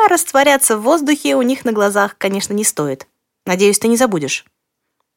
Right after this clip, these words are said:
«Ну, не знаю, не знаю», лукаво смеется Туман.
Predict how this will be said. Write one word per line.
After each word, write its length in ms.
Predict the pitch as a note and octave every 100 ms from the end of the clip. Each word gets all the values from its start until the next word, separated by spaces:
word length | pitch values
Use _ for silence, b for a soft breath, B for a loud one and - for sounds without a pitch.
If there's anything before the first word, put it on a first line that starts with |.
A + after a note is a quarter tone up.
| -
«Ну, 420 | G#3+ B3 D#4 D#4
не 160 | D#4 D#4
знаю, 480 | D4 B3 A#3+ B3 B3
не 100 | B3+
знаю», 720 | A#3 F3+ F#3 F3+ F#3 F#3 F#3+ _ _ -
лукаво 400 | G3 F#3+ F#3 F3+
смеется 440 | F3 F#3 F3 -
Туман. 380 | F3 F3+ F3 E3